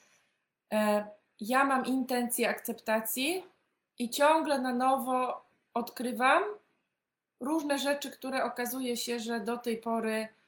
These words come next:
ja bym powiedziała, że nawet nie zastanawiałam się, czy je akceptuję, bo nie, nie, nie, nie byłam ich świadoma. Nie? Dlatego właśnie mówimy o tym, że zauważamy i świętujemy, jak zauważamy, świętujemy, jak coś się pojawia,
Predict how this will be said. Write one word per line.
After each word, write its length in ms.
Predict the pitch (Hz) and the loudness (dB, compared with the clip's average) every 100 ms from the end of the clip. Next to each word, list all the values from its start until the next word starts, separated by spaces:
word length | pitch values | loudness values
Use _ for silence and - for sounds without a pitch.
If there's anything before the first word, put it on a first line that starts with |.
| _ _ _ _ _ _ 196 | _ _ _ _ _ _ 0
ja 160 | 226 | 2
bym 120 | 226 | 2
powiedziała, 360 | 233 226 247 254 | -2 -4 0 2
że 100 | 240 | 2
nawet 360 | 240 233 233 233 | 0 -2 -4 -2
nie 280 | 233 262 | 0 0
zastanawiałam 720 | 247 247 - 240 233 233 233 | 0 -2 0 0 2 4 4
się, 140 | 220 226 | 2 -4
czy 140 | 240 | -2
je 60 | 226 | -2
akceptuję, 520 | 220 220 - 294 320 | -2 -8 -6 -2 0
bo 100 | 262 | 0
nie, 440 | 254 226 262 254 - | -2 -2 -4 -4 -6
nie, 220 | 233 233 214 | -4 -4 -4
nie, 140 | 233 240 | -4 -2
nie 180 | 214 226 | -2 -2
byłam 280 | 233 226 | 0 0
ich 80 | 208 | -2
świadoma. 600 | - 220 202 185 170 160 - _ _ _ _ | -4 -4 -2 -2 -4 -12 -20 _ _ _ _
Nie? 180 | 240 277 | -4 -2
Dlatego 500 | 262 262 302 285 277 | 0 4 4 6 4
właśnie 360 | 247 269 269 254 | 4 2 0 -4
mówimy 440 | 240 233 233 220 | -2 -2 -2 0
o 140 | 233 240 | 0 0
tym, 320 | 285 294 381 - _ _ _ _ _ | 2 2 2 -6 _ _ _ _ _
że 280 | 214 247 254 - | -4 0 0 -2
zauważamy 1120 | 202 226 294 - 254 233 240 226 247 247 233 | 0 6 6 6 0 0 0 2 2 2 2
i 100 | 220 | 0
świętujemy, 720 | - - 240 226 233 233 226 | -4 -2 -2 -2 0 0 0
jak 160 | 220 208 | -2 -2
zauważamy, 640 | 208 - 214 220 226 220 | -4 -4 -4 0 0 0
świętujemy, 680 | 208 - 240 240 240 226 220 | -4 -4 -2 -2 -2 -2 0
jak 220 | 214 - | -2 -4
coś 160 | 220 - | -10 -10
się 140 | - | -12
pojawia, 760 | 208 214 202 190 190 226 277 | -8 -6 -4 -4 -2 0 2